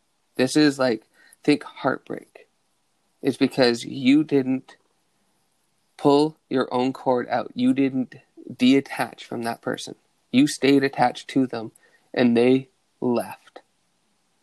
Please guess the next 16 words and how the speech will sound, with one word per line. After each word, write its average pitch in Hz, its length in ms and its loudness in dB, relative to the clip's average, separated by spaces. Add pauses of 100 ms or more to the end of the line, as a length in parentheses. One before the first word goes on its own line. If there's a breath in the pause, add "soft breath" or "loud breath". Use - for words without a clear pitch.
(140)
And 120 120 0
they 123 80 4
basically, 156 680 0
in 127 120 -4
a 131 80 -6
sense, 120 320 -6
by 117 220 -4
leaving, 123 500 -2 (480)
pulled 160 420 0 (920)
your 135 800 2 (220)
cord 117 520 -2 (500)
out. - 280 -4 (2500)
Right? 123 240 -2
The 135 100 -2
one 127 200 0
that's 127 220 -6